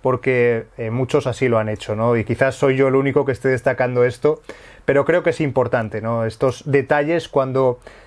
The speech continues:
siempre estamos persiguiendo una limpieza en el equipo que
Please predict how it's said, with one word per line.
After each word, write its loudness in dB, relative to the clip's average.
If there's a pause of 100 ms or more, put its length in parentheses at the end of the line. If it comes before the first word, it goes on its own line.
siempre 0
estamos -2
persiguiendo 0
una 2
limpieza 0 (460)
en 2
el 2
equipo 0 (540)
que 0